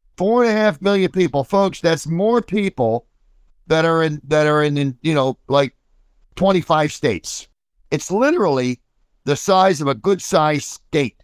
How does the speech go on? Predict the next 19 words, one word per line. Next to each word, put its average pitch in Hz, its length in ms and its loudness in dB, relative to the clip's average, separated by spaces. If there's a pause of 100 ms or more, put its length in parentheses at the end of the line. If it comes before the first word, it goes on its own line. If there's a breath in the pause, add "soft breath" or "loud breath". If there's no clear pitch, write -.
if 104 160 -8
you 110 140 -2
will. 92 240 -2
Four, 202 380 -2
you 165 120 -2
know, 151 80 4
four 226 260 -2
and 254 80 -2
a 208 60 -2
half 202 180 0
million 175 320 -2
people 160 480 -4 (360 soft breath)
is 156 160 -2
practically 151 960 -2
the 135 160 -2
entire 160 420 0
population 139 800 -2
in 123 100 0
Missouri. 107 440 -2